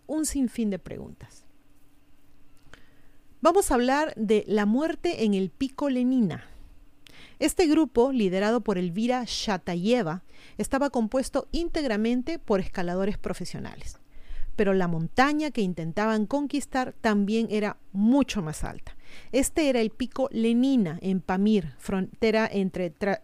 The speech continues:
Tayikistán y Kirguistán, con una altitud de siete mil ciento treinta y cuatro metros.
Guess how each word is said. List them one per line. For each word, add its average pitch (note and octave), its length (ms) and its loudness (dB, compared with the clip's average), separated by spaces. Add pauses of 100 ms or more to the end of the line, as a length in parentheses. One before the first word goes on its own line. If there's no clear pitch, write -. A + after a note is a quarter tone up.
Tayikistán G3 920 0
y G#3+ 160 0
Kirguistán, G3 920 -2
con F#3+ 160 -2
una F#3+ 180 -2
altitud G3+ 380 -4
de G3+ 100 0
siete F#3+ 540 -2
mil C4+ 340 0
ciento A#3 560 0
treinta E3+ 320 -6
y - 60 -6
cuatro E3+ 360 -6
metros. - 440 -10